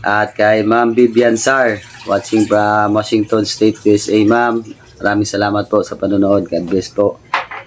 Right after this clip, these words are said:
At kay Sir Enz Alvin from Malaysia.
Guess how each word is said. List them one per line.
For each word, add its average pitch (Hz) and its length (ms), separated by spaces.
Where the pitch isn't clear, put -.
At 98 160
kay 110 160
Sir 117 320
Enz 123 240
Alvin 120 560
from 110 480
Malaysia. 117 560